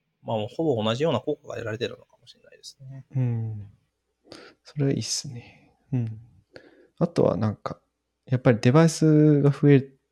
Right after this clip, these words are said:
Speaker 2: ると、増えた時に強くなるんで、メッシュWi-Fi化しておくと。
Speaker 1: うん。
Speaker 2: まあ、多少は違うと思うんですよね。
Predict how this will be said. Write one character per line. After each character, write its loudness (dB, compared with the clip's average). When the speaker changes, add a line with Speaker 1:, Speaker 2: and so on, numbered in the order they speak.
Speaker 2:
る 0
と、 2
増 6
え 6
た 4
時 0
に 0
強 4
く 2
な 6
る -4
ん -10
で、 -8
メ -6
ッ -8
シ -4
ュ -6
Wi-Fi -6
化 -4
し -6
て -10
お -12
く -20
と。 -14
Speaker 1:
う -8
ん。 -6
Speaker 2:
ま -2
あ、 0
多 -2
少 0
は 6
違 -2
う 4
と -4
思 -2
う -10
ん -12
で -14
す -16
よ -16
ね。 -18